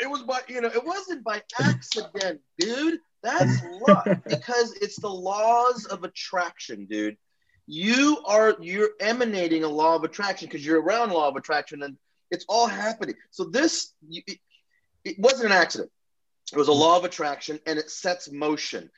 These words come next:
Speaker 1: And that is the thing, 'cause we're laughing 'cause it's, it feels
Speaker 2: <laughs>
Speaker 1: good, dude. I talk to kids all the time, and when they don't understand the laws of attraction, they're all, like, sad, "Nothing happens to me." I'm like, "Man, your whole mindset," right?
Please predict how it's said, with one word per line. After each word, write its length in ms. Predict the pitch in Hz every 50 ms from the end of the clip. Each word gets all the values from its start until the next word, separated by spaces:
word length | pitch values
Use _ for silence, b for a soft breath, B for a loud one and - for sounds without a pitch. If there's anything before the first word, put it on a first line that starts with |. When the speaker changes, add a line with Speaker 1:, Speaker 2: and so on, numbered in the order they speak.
| _ _ _ -
Speaker 1:
And 160 | 160 156 135 131
that 260 | 190 202 247 294 311
is 140 | 330 269 220
the 100 | 226 214
thing, 260 | - - 277 254 190 -
'cause 140 | 180 147
we're 120 | 156 165 156
laughing 560 | 147 147 170 214 240 269 - - 160 143 127
'cause 140 | - 160 135
it's, 260 | 139 131 - - - -
it 140 | 160 151 - _ _ _ _ -
feels 360 | 220 233 214 170 143 117 107 101 95
Speaker 2:
<laughs> 100 | _ -
Speaker 1:
good, 180 | - 247 269 - - - - _ _ _ _ _ _ _ _ -
dude. 320 | 113 120 135 160 190 - b b b b b b b
I 100 | - 247
talk 260 | 247 - 294 285 277 -
to 60 | 247
kids 240 | - - 262 208 190
all 120 | 202 240
the 60 | 240 -
time, 200 | 285 302 262 233
and 160 | 202 185 185 b b b b
when 120 | 196 196
they 100 | 208 226
don't 140 | 269 285 247
understand 380 | 240 240 226 214 - 226 226 214
the 40 | 202
laws 240 | 190 196 208 214 202
of 60 | 196
attraction, 240 | 190 - 226 180 165
they're 80 | 156 160
all, 60 | 160
like, 140 | 160 147 -
sad, 500 | - - - 135 139 139 143 147 147 156
"Nothing 320 | 180 196 190 - 208 190
happens 480 | 185 180 180 180 180 - 180 170 156 -
to 80 | -
me." 100 | 175 170 - b b b b b
I'm 120 | - 190 202
like, 260 | 208 208 208 196 196
"Man, 260 | 196 208 208 202 196 196
your 140 | 226 254
whole 240 | 220 220 214 196 175
mindset," 760 | 160 165 175 180 185 185 185 175 160 - - - 113 98 - -
right? 280 | 120 131 139 147 160